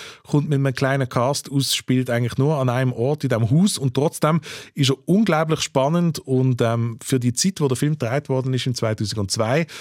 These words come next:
damals, wo man gerade neu angefangen hat, Film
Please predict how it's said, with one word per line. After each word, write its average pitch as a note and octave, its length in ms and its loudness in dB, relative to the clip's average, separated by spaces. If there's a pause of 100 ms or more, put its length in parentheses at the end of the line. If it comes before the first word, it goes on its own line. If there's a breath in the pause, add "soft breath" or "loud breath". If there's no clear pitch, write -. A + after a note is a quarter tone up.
(220 loud breath)
damals, B2 320 0
wo - 40 2
man A#2+ 120 0
gerade C3 180 0
neu B2+ 320 2
angefangen C#3 540 -2
hat, C3+ 100 -4
Film C3+ 340 0